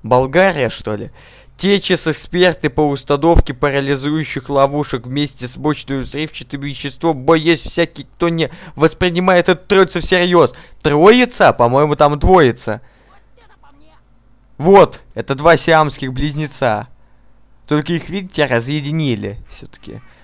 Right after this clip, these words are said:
Но они, э, как видите, у них бочка. Бочка — это ихнее говно. Жопа.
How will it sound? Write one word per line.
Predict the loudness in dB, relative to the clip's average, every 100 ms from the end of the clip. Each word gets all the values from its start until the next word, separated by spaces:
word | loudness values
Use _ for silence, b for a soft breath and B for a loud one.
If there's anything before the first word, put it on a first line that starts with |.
| b
Но | 0 4 6 6 4 0
они, | 0 0 2 0 0
э, | 0 -2 -2 0 0 0 0 0 0 0 -2 -2 -4 -4 -4
как | -6 -6
видите, | -8 -6 -6
у | -4
них | -4 -6
бочка. | 0 0 0 -2 -2
Бочка — | 0 -2 -2 0 0 B B B B -6
это | 0 0
ихнее | 0 0 2 4
говно. | 4 4 4 2 2 0 -4 -12 _ _ _ -4
Жопа. | 6 6 6 0